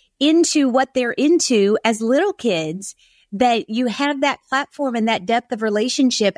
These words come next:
as those interests get more complex. And as those problems get more complex, you're still the go-to person because they know that you care and they know that you're there engaging with them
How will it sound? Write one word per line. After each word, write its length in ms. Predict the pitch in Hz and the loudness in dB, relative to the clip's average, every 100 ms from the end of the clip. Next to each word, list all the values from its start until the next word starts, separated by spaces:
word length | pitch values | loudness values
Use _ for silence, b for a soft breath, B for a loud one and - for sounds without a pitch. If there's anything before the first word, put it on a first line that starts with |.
| - | -2
as 360 | 220 226 208 | -2 -2 -4
those 540 | 190 220 208 208 196 - _ _ _ - | -2 -2 0 -2 -4 -10 _ _ _ -2
interests 580 | 269 285 - 233 208 - | 0 2 0 -2 -2 -4
get 180 | 233 202 | -4 -2
more 300 | 214 214 202 | 0 0 -2
complex. 720 | 220 214 - 349 - - - | -2 -2 0 -2 -2 -6 -8
And 140 | 220 214 | -2 0
as 200 | 214 220 | 0 -2
those 180 | 202 | -4
problems 560 | - - 302 277 269 247 | -6 -4 -2 0 0 0
get 180 | 247 - | -2 -4
more 180 | 214 - | -6 -4
complex, 460 | 202 190 302 269 - b b | -6 -2 -2 -2 -6 b b
you're 200 | 247 269 | 0 0
still 400 | - 285 302 277 | 0 0 2 0
the 80 | |
go-to 400 | 220 214 196 214 | -2 0 -2 -2
person 340 | 196 208 196 214 | -2 -2 -2 -2
because 300 | 214 233 196 | 0 -2 -2
they 140 | 226 | -2
know 460 | 208 202 214 240 233 | 0 2 2 0 -2
that 220 | 196 - | -4 -6
you 140 | 170 | -6
care 360 | 160 - 151 - | -6 -4 -4 -2
and 220 | 185 196 | 0 0
they 140 | 208 190 | 0 0
know 480 | 196 196 214 247 | 0 2 2 0
that 180 | 208 - | -2 -4
you're 160 | 180 185 | -2 -2
there 240 | 190 185 | 0 -2
engaging 640 | 180 180 170 180 180 175 | -2 -4 -2 -2 -2 0
with 180 | 165 180 | 0 -2
them 320 | 180 156 151 | -2 -4 -4